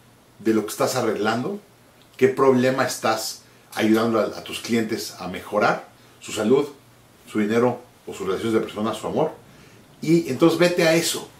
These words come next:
a venderles eso. Vete a venderles la parte psicológica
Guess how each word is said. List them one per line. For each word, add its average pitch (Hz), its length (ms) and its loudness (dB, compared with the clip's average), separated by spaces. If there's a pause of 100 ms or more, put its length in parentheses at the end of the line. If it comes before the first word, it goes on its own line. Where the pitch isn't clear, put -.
(120)
a 110 80 -6
venderles 131 500 -4
eso. - 280 -8 (640)
Vete 147 220 4
a 156 40 4
venderles 131 680 0 (260)
la 101 200 -2
parte 123 280 0
psicológica 127 760 -4